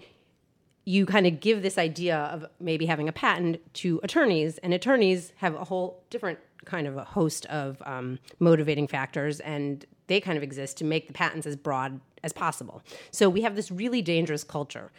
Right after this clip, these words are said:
in the world, and it's get as many patents as possible. You know, tens and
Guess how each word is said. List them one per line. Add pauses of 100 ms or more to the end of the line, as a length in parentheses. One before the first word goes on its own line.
(260)
in
the
world,
and
it's
get
as
many
patents
as
possible. (380)
You
know, (120)
tens
and